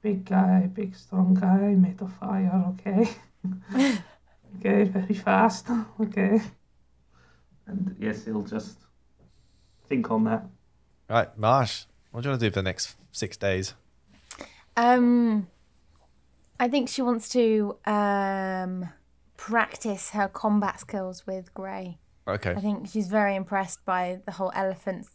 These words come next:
Speaker 2: and fish situation.
Speaker 3: Okay, yeah.
Speaker 2: <laughs> And wants her top tips.
Speaker 3: Okay, all right. So during
Speaker 2: <laughs>
Speaker 3: one of the, uh, practice times during the week, you and, uh, Grey start to practice. She grabs,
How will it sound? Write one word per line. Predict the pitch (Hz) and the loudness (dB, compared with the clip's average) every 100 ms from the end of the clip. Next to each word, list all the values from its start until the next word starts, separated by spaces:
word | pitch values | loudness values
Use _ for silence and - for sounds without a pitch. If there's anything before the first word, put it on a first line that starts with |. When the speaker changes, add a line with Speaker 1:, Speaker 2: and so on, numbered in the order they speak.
| _ | _
Speaker 2:
and | 196 185 180 | -10 -10 -6
fish | 190 185 | -8 -8
situation. | - - 220 214 220 - 269 | -14 -10 -2 0 0 2 2
Speaker 3:
Okay, | 226 98 87 - - | 2 2 -2 -4 -8
yeah. | 85 302 269 | -8 -8 -10
Speaker 2:
<laughs> | 220 - | -10 0
And | 220 220 233 | 2 4 2
wants | 233 240 | 2 2
her | 226 | 2
top | 220 240 - | 2 0 0
tips. | 254 220 - - - - - - - | -4 -4 -4 -14 -14 -16 -20 -6 -4
Speaker 3:
Okay, | - - 123 120 - _ _ - | 0 4 4 4 -4 _ _ 4
all | |
right. | 113 - - _ _ _ | 4 4 -14 _ _ _
So | - 113 107 - - | 0 2 2 -4 0
during | 147 131 120 113 104 | 4 6 6 4 -2
Speaker 2:
<laughs> | 110 | -4
Speaker 3:
one | 117 113 | -2 -2
of | 98 | 0
the, | 110 101 | 2 4
uh, | 98 95 95 - _ | 4 4 0 -6 _
practice | 120 - - 104 - - _ _ _ _ _ _ _ _ _ | -2 -2 -4 0 0 -2 _ _ _ _ _ _ _ _ _
times | 139 131 131 139 123 | 6 6 8 2 -2
during | 120 104 | -2 -2
the | 98 | -2
week, | 113 143 - - | 0 0 -4 -10
you | 113 104 92 | -4 -2 -4
and, | 87 | -6
uh, | 90 85 | -6 -6
Grey | 78 90 85 90 92 - - _ _ - | -8 -6 -4 -4 -6 -10 -20 _ _ -12
start | - 90 - | -4 -4 -4
to | - 90 90 90 _ _ _ _ _ _ _ _ _ _ - | -6 -6 -6 -8 _ _ _ _ _ _ _ _ _ _ 0
practice. | 156 - 175 - - _ | 0 2 0 -2 -6 _
She | - 175 | -8 2
grabs, | 196 170 - | 6 6 6